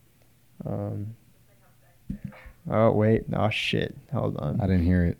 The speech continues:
Speaker 1: Okay, you didn't hear it.
Speaker 2: I did not.
Speaker 1: Sound. The sound's always messed up. There we go. There we go. All right. How do I?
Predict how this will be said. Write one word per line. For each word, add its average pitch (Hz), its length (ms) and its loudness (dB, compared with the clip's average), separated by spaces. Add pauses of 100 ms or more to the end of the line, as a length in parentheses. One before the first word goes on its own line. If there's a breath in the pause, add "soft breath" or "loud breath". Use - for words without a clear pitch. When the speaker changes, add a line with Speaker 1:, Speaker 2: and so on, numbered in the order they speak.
(140)
Speaker 1:
Okay, - 200 -4
you 110 100 -2
didn't 107 140 -2
hear 107 160 2
it. - 100 -2 (140)
Speaker 2:
I 92 40 0
did 85 120 2
not. 85 240 4
Speaker 1:
Sound. 104 640 0 (580 soft breath)
The - 80 -20
sound's 107 300 0
always 104 240 2
messed 107 300 -2
up. 107 240 -2 (1200 soft breath)
There 101 220 0
we 101 80 -2
go. 113 440 0
There - 200 -4
we - 120 -10 (220)
go. 139 580 6 (680 soft breath)
All - 80 -4
right. - 140 -8 (1900)
How 165 60 -2
do 147 60 0
I? 117 260 0